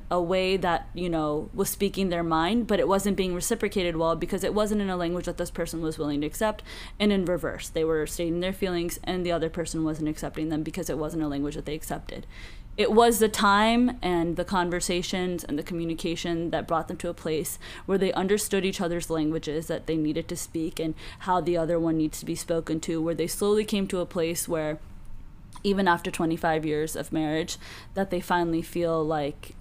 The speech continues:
they're, they understand each other. And I think that was the most important part for me, was how they communicate, the, like, struggles that they had to go through, and the fact that when they b-,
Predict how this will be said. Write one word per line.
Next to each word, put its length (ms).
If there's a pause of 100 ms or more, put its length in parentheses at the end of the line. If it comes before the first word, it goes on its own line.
they're, 600 (720)
they 160
understand 580
each 160
other. 400 (100)
And 200
I 160
think 420
that 220
was 160
the 60
most 260
important 380
part 200
for 100
me, 240
was 520
how 360
they 160
communicate, 800 (380)
the, 400 (180)
like, 380
struggles 560
that 140
they 100
had 200
to 80
go 220
through, 400 (400)
and 460
the 140
fact 440
that 280
when 240
they 220
b-, 140